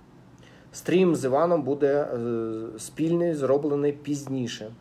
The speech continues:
коли для цього будуть, якби, конкретні, конкретні, е, запитання від людей. А запитання повинні базуватися не на тому, що люди нічого не знають, а на тому, що люди вже щось вивчили,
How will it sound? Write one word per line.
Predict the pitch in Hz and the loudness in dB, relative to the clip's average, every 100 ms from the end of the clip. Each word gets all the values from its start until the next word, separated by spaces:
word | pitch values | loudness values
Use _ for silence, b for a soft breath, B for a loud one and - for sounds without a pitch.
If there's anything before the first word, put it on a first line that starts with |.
| - - - - - - | -20 -20 -20 -20 -20 -16
коли | - 123 135 | -4 0 0
для | 113 | -2
цього | - 151 143 | 0 2 2
будуть, | 120 131 123 123 | 0 -4 -6 -4
якби, | 113 110 110 110 107 107 - | -4 -4 -2 0 0 -4 -8
конкретні, | 127 123 127 123 120 120 120 B B B B B B B B B B - | -6 0 0 0 -2 -4 -6 B B B B B B B B B B 0
конкретні, | 160 170 160 156 156 156 147 143 | 4 4 6 6 6 4 4 4
е, | 139 127 - 113 117 113 107 107 107 B B | 2 -4 -10 -6 -2 0 0 -4 -8 B B
запитання | 104 113 151 - - 135 127 110 110 | -6 -2 2 0 4 4 4 2 -2
від | 107 110 | -4 -6
людей. | 120 143 180 202 190 - - - - | 2 4 4 0 -4 -14 -20 -20 -8
А | 123 120 | 0 0
запитання | 110 131 135 135 180 202 147 | 0 -2 -2 2 4 4 2
повинні | 131 139 147 | 2 2 4
базуватися | 131 127 127 143 143 131 - 127 | 4 2 4 4 4 0 -4 -2
не | 131 | -2
на | 131 | -2
тому, | 123 202 175 | 2 2 2
що | 151 | -2
люди | 139 135 123 | -4 -2 0
нічого | 123 135 139 135 110 110 | 0 -4 -2 0 0 0
не | 107 | -6
знають, | 101 104 104 101 | -6 -6 -6 -6
а | |
на | 117 | -8
тому, | 120 208 214 | -2 0 0
що | - | -2
люди | 127 147 143 | -4 -4 -4
вже | 123 | -4
щось | 120 127 120 | -6 -6 -2
вивчили, | 170 220 - 202 | 0 0 0 -6